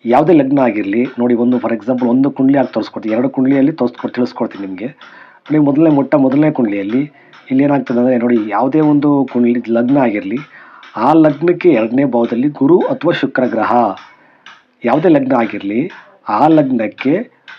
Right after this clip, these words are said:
ಗುರು ಅಥವಾ ಶುಕ್ರ ಎರಡನೇ ಮನೇಲಿ ಇರ್ಬೇಕು. ನೋಡಿ, for example ಇದು ಮಿಥುನ ಲಗ್ನ, ಮಿಥುನ ಲಗ್ನಕ್ಕೆ ಗುರು ಎರಡನೇ ಮನೆ ಕಟಕ ರಾಶಿಯಲ್ಲಿ ಉಚ್ಚ ಸ್ಥಾನ ಆಗಿದ್ದಾನೆ. ಆದ್ರೆ ಇಲ್ಲಿ ಬಹಳ ವಿಶೇಷವಾಗಿ ನೀವು ಗಮನಿಸ್ಬೇಕಾಗಿರೋದು ಏನಪ್ಪಾ ಅಂದ್ರೆ,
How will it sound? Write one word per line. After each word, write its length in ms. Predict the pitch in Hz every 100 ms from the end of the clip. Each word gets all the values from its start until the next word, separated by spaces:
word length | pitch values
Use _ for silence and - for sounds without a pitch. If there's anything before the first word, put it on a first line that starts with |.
| _
ಗುರು 340 | 120 120 170 240
ಅಥವಾ 380 | 247 131 - 160
ಶುಕ್ರ 340 | - - -
ಎರಡನೇ 480 | 175 180 123 120 151
ಮನೇಲಿ 300 | 131 131 127
ಇರ್ಬೇಕು. 580 | 104 104 101 113 110 101
ನೋಡಿ, 140 | 117 131
for 140 | 127
example 500 | 123 - 135 123 294 107 117 - - - _
ಇದು 120 | 131
ಮಿಥುನ 380 | 147 131 160 147
ಲಗ್ನ, 200 | 110 104 107 135 135
ಮಿಥುನ 280 | 139 151 156
ಲಗ್ನಕ್ಕೆ 340 | 139 139 147
ಗುರು 240 | 113 143
ಎರಡನೇ 260 | 123 113 113
ಮನೆ 180 | 123 131
ಕಟಕ 260 | 113 117
ರಾಶಿಯಲ್ಲಿ 320 | 123 123 131 107
ಉಚ್ಚ 160 | -
ಸ್ಥಾನ 240 | 127 131 113
ಆಗಿದ್ದಾನೆ. 760 | 101 98 95 95 104 101 90 - - - - - - -
ಆದ್ರೆ 180 | - 175
ಇಲ್ಲಿ 160 | 170 151
ಬಹಳ 240 | 120 151
ವಿಶೇಷವಾಗಿ 380 | 160 139 156 160
ನೀವು 120 | 135
ಗಮನಿಸ್ಬೇಕಾಗಿರೋದು 680 | 113 113 135 156 143 117 107
ಏನಪ್ಪಾ 280 | 107 - 107
ಅಂದ್ರೆ, 420 | 117 131 110